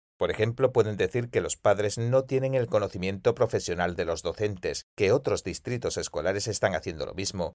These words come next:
que solo tu familia se está quejando, etcétera. La mayoría de los padres no tienen el tiempo o los recursos para involucrarse en una disputa prolongada con la escuela o el distrito escolar. Además,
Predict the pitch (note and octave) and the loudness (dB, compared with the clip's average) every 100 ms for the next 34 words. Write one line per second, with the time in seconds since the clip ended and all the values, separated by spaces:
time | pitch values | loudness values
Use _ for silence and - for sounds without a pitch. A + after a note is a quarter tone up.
0 | _ - - C#3 D3+ C3 A2 C3+ A#2 F2 | _ 0 2 2 2 2 2 2 2 2
1 | F2+ E2 F#2 - - A2 G#2+ D#2 E2 D#2+ | 0 2 0 0 0 2 2 -2 -2 -2
2 | - B2 G#2+ - - - _ _ _ _ | -2 -2 0 -4 -10 -14 _ _ _ _
3 | _ G#2 G2 F2+ F2 G#2 B2+ B2+ F#2+ - | _ 2 4 4 0 2 2 2 0 2
4 | F#2+ F#2 F2+ G#2 A2+ B2+ B2+ B2 G#2+ F2+ | 2 2 -2 -2 0 0 2 0 2 0
5 | E2+ E2 A2 A#2+ B2 C3+ B2+ - G2 F#2+ | -2 -4 -2 -2 0 0 0 0 2 2
6 | F2+ G2+ F#2+ - A#2+ A#2 C#3 - A2 F#2+ | 0 -2 -4 -2 -2 -2 -2 4 6 6
7 | F#2+ F2+ E2+ G2+ G#2+ B2+ A#2+ B2 C3 A#2 | 4 2 4 4 6 4 4 4 2 0
8 | - B2 B2 C#3 B2 F#2+ F2 F#2 F#2+ F#2+ | -8 -6 0 2 2 0 2 2 2 2
9 | A#2+ B2 - G2 F#2+ F#2+ F#2 F#2 - G#2+ | 2 2 2 4 6 6 2 -4 -4 -8
10 | F2+ E2+ - F2+ D2+ - _ _ - D#2+ | -4 -4 -2 -4 -4 -8 _ _ -6 -2
11 | E2 G#2+ - | 0 0 -2